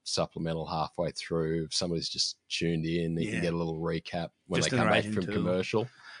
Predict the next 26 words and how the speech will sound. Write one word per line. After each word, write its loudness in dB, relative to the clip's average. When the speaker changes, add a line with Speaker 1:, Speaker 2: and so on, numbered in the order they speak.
Speaker 2:
But 8
Speaker 1:
I 4
Speaker 2:
still, 8
that 4
bugged 6
me. 2
I 0
was -2
like, -2
he, -2
it's 6
a 10
life 10
or 10
death 6
stealth 4
mission. 2
They 8
don't 8
have 2
time 2
to -4
record 6
a 0
captain's 2
log. -2